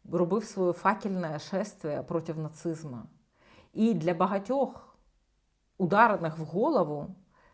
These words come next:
це місце нашої общої історії з Росіюшкою, тощо, тощо, тощо. В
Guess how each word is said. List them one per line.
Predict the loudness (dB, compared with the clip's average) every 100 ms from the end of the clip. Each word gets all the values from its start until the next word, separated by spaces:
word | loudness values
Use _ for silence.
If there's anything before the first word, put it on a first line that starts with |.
| _
це | 0 2
місце | 2 2 -2 -8 -8 -6 -6 -8 -18 _ _ -6
нашої | -2 0 0 -2 0
общої | 2 2 -2 -8 -6 -6 -6
історії | -8 -8 -12 -4 0 0 0 0 -2 -4 -12 -20
з | -14 -6
Росіюшкою, | -4 -4 -2 -2 0 -4 -6 -4 -2 -2 -6 -8
тощо, | -4 -2 -2
тощо, | -4 -6 -4
тощо. | -2 -2 -4 -18 -20 _ _ _ _ -20 -20 -20 -20 -20 -20 _ _ _ _ _ _ _ _ _ _ _ _ _ _ _ _ _ _ _
В | -14 -12 -8 -8